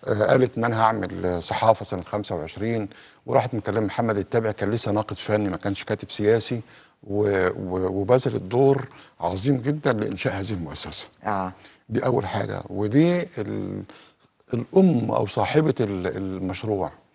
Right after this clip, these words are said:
Speaker 1: المفكر
Speaker 2: آه، أيقونة حاجات كتير.
Speaker 1: طبعًا، طبعًا.
Speaker 2: نعم.
Speaker 1: المفكر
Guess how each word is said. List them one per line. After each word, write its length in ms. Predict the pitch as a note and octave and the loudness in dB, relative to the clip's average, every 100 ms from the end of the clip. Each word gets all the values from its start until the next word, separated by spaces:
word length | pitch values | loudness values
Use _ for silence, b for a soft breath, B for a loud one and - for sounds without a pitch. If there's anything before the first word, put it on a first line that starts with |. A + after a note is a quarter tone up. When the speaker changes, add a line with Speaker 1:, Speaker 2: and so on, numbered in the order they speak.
| _ _ _ _ _ A2 | _ _ _ _ _ -4
Speaker 1:
المفكر 800 | G#2 G#2 G2+ F#3+ G#3+ - G#3 G#3 | -2 -2 2 2 2 2 2 2
Speaker 2:
آه، 260 | B2 C3 | 0 4
أيقونة 500 | C#3+ - A3 C#4+ E3+ - | 2 6 4 6 2 2
حاجات 320 | C#3+ D#3+ - | 0 0 -4
كتير. 280 | - - C#3+ | -14 0 0
Speaker 1:
طبعًا، 280 | C#3 D#2 F2 - | 2 -4 -8 -6
طبعًا. 140 | A2 | -4
Speaker 2:
نعم. 80 | F2+ E2 - b b b - | -4 -10 -20 b b b -8
Speaker 1:
المفكر 760 | G#2 G#2+ - F3 - F3 E3+ | -4 -4 -2 -2 0 -2 -2